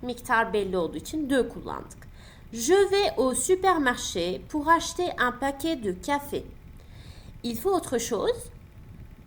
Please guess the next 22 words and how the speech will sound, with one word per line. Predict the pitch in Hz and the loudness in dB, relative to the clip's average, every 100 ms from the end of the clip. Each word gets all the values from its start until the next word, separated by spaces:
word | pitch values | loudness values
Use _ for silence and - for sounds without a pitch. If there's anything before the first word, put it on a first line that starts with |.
| - | 0
Ee, | 185 175 165 165 - - - - - | 2 2 0 -2 -8 -18 -18 -16 -8
süpermarkete | - 370 392 370 359 359 349 349 349 | -4 4 8 8 10 8 8 2 0
gidiyorum. | 349 294 330 339 320 330 330 - - - | -2 0 0 2 4 2 0 -8 -16 -10
Bir | 220 285 285 | -2 -2 -2
paket | 285 269 277 277 | -2 -2 -2 -4
kahve | - 254 247 269 | 0 0 2 4
almak | 262 262 269 - | 4 4 0 -6
için | - 285 277 - - 226 | -6 -6 -6 -10 -2 2
başka | 226 - 302 | 2 0 -6
bir | 269 | -4
şey | - 254 | -4 -2
gerekiyor | 196 214 233 262 320 277 | 2 4 2 2 4 4
mu | 208 226 - - - - | 4 2 0 -8 -16 -10
diye | 208 214 269 - - - | 0 2 2 -4 -16 -10
sormuş. | - - 185 156 233 - - - - - | -6 0 0 0 -2 -6 -12 -16 -14 -4
Ee, | 190 190 196 | 0 2 2
bir | 311 | -2
paket | - 262 262 294 285 - | -2 -4 -2 -4 -6 -10
kahve | - 208 190 185 190 165 | -4 -4 -2 -4 -4 -4
diyor. | 147 | -6
Miktar | 120 214 - 226 226 226 - 185 | -6 -8 -4 -2 -2 -4 -8 -4
belli. | 165 156 202 | -4 0 0